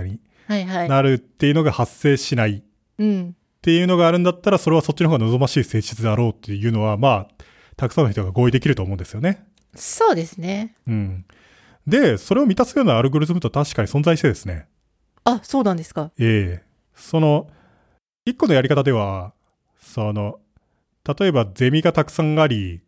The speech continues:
Speaker 1: そしてその学生がたくさんいて、
Speaker 2: うん。
Speaker 1: で、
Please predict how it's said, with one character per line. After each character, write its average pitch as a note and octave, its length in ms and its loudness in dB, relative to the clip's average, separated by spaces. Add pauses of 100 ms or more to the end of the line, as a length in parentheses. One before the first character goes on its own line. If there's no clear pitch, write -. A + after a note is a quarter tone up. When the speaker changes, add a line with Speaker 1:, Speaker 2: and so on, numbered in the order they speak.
(220)
Speaker 1:
そ - 160 -6
し - 100 -8
て F3 100 -2
そ E3+ 120 -2
の D#3 160 0
学 C3+ 220 -2
生 D3 140 0
が C3+ 100 2
た C3 100 0
く - 60 -12
さ B2+ 140 -2
ん A#2+ 100 -2
い A2+ 40 -6
て、 F#2 460 -4 (380)
Speaker 2:
う G#3+ 60 -2
ん。 F3+ 220 -2 (320)
Speaker 1:
で、 G3 300 4